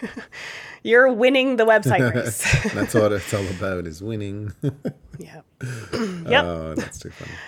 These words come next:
Speaker 1: Um, probably the quality of your clients will also be better, because if only ten people are responding, then they're not getting their ideal clients showing up at their website. So
Speaker 2: Agreed.
Speaker 1: Yeah. Yeah.
Speaker 2: Completely agree.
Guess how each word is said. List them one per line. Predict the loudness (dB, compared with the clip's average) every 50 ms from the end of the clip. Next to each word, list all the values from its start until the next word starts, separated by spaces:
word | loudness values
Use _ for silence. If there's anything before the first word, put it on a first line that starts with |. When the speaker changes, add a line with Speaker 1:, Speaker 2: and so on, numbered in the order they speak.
| -10 -4
Speaker 1:
Um, | 0 2 4 4 2 2 0
probably | 2 4 4 6 6 4
the | 4
quality | 2 0 2 4 4 4 4 4 2 2
of | 2
your | 0 -4
clients | -4 -4 -6 -6 -4 -6 -6 -6
will | -6 -6
also | -4 -4 -4 -2 0 0
be | 0 0
better, | 0 0 0 0 0 -2 -2
because | -4 -4 -4 -4 -6 -4 -6 -8
if | -8 -10 -8 -8
only | -8 -6 -6 -6
ten | -8 -8 -10 -10 -10 -10
people | -10 -8 -6 -4
are | -4 -4
responding, | -4 -6 -8 -6 -6 -6 -4 -4 -6 -6
then | -4 -4
they're | -4 -4
not | -4 -4 -4 -4 -6 -6
getting | -6 -8 -6 -6 -6 -8 -6 -6
their | -6 -6 -4 -4
ideal | -6 -6 -6 -6 -6 -8
clients | -8 -10 -12 -10 -10 -10 -10 -10 -12 -14 -16 _
showing | -16 -10 -8 -6 -6 -6 -6 -8
up | -10 -10 -12
at | -14 -12 -12
their | -10 -8
website. | -8 -8 -8 -8 -6 -6 -6 -6 -8 -10
So | -12 -10 -10 -10 -10 -12 -14 -18 _ _ _ _ _ _ _ -20 _ _ _ _ _ _ _ _ _ _ -18
Speaker 2:
Agreed. | -14 -10 -10 -10 -10 -10 -12
Speaker 1:
Yeah. | -14 -14 -14 -16 _ -20 -20 -20 -20 -20 -20 -20 -20 -20 -20 -20 -20 -20 -20 -20 _ _ _ _ _ _ _ _ _ _ _ _
Yeah. | -16 -12 -12 -10 -8
Speaker 2:
Completely | -8 -8 -8 -6 0 2 2 2 2 2 -2 -2 -2
agree. | -4 -4 -6 -6 -6 -6